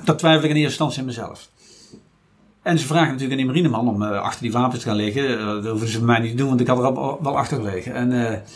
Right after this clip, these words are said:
die marineman ligt erachter. En, eh, nou, eh, een paar soldaatjes, hè, hartstikke goed. Soldaatjes die over hun vak uitleggen. Die leggen ook die kijkers uit. En, eh, nou, eh, die marineman staat op. En dan vraagt, eh, een van de officieren vraagt, en, eh, nou, ik zal de, de rang niet noemen, maar was een hoge marineman.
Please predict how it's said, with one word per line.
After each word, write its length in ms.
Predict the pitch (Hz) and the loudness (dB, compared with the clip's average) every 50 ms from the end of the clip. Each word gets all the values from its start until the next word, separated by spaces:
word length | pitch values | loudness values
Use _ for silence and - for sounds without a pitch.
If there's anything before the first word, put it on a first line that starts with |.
| - - - - - - | -20 -20 -20 -20 -12 -4
die 160 | 208 160 131 | -2 0 2
marineman 320 | 123 123 120 117 113 110 | 4 4 4 4 4 2
ligt 180 | 107 107 104 127 | 0 -2 -2 -2
erachter. 340 | 120 123 135 131 - - 151 | -2 -2 -2 -2 -2 -4 -2
En, 140 | 135 123 | 0 0
eh, 120 | 117 117 120 | 0 0 0
nou, 280 | 147 156 120 98 90 | 0 0 0 -2 -2
eh, 80 | 92 98 | -4 -4
een 140 | 104 104 104 | -4 -6 -4
paar 180 | 104 113 113 | -4 -4 -4
soldaatjes, 580 | - - 123 120 120 123 131 123 - 165 151 - | -2 -2 2 4 4 4 4 2 2 0 0 0
hè, 100 | 123 123 | 0 0
hartstikke 440 | 120 101 117 123 - - - 123 - | 0 0 -2 -2 -4 -4 -8 -6 -4
goed. 160 | 143 143 143 | -4 -4 -4
Soldaatjes 420 | - 131 123 123 120 127 123 104 | -4 -2 0 2 2 2 0 2
die 120 | 104 123 120 | 2 4 4
over 160 | 113 104 98 | 4 2 0
hun 100 | 110 110 | -2 -2
vak 200 | 107 131 135 135 | 0 0 0 0
uitleggen. 480 | 139 143 139 131 131 135 127 120 170 170 - - - - - - - - | -2 -4 -4 -4 -4 -6 -4 -4 -6 -6 -8 -12 -20 -20 -20 -20 -16 -4
Die 260 | - 180 170 139 123 | 2 2 4 4 4
leggen 260 | 117 120 113 - - | 2 2 0 -2 -4
ook 100 | 113 120 | -6 -4
die 120 | 113 113 107 | -4 -2 0
kijkers 400 | - 143 135 131 - 147 - 127 | 0 2 2 2 0 0 0 0
uit. 260 | 123 123 127 123 123 | 2 2 2 0 -2
En, 160 | 123 113 113 | -4 -6 -6
eh, 340 | 113 113 107 107 110 120 120 117 120 156 175 | -6 -6 -6 -6 -6 -8 -8 -10 -10 -10 -6
nou, 220 | 180 - - 82 | -4 -4 -2 -2
eh, 400 | 87 95 95 98 107 107 110 - | -4 -6 -6 -8 -10 -10 -10 -6
die 120 | 123 120 | -4 -2
marineman 360 | 120 123 127 127 123 120 117 107 | 0 2 4 4 4 4 2 0
staat 200 | - - - - | -2 -6 -6 -2
op. 200 | 143 156 151 - | -2 -2 -2 -2
En 180 | - 151 135 | -2 -2 -2
dan 100 | 131 127 | -2 -4
vraagt, 340 | 123 - 156 156 147 147 - | -2 2 2 2 2 2 -2
eh, 500 | 151 143 123 120 123 123 120 123 123 156 | -4 -4 -2 -2 -2 -2 -4 -6 -4 -4
een 160 | 147 143 139 | -4 -2 0
van 100 | 120 120 | 2 2
de 60 | 120 | 2
officieren 420 | 120 117 - - 175 170 156 147 - | 2 0 -2 -2 0 2 2 2 0
vraagt, 260 | - 151 143 127 - | 0 -2 -4 -4 -4
en, 240 | 165 160 151 143 139 | -2 -2 -2 -2 -2
eh, 60 | 139 135 131 | -2 -2 -2
nou, 340 | 131 127 127 127 127 127 127 | 0 0 0 0 -2 -2 -4
ik 80 | 123 | -4
zal 460 | 120 - 117 110 113 117 117 - 117 113 | -4 -4 -4 -4 -4 -4 -6 -6 -4 -4
de, 340 | 120 120 123 - 123 120 | -2 -2 -2 -2 -2 -4
de 100 | 110 110 | -4 -4
rang 180 | 117 123 135 139 | -2 -2 0 2
niet 120 | 123 117 | 2 4
noemen, 200 | 120 127 143 156 | 4 2 2 2
maar 80 | 151 139 | 2 2
was 80 | 117 107 | 2 2
een 80 | 117 123 | 2 2
hoge 160 | 139 135 117 | 2 2 2
marineman. 480 | 117 117 117 120 127 135 135 139 147 | 2 2 2 2 0 0 -2 -4 -4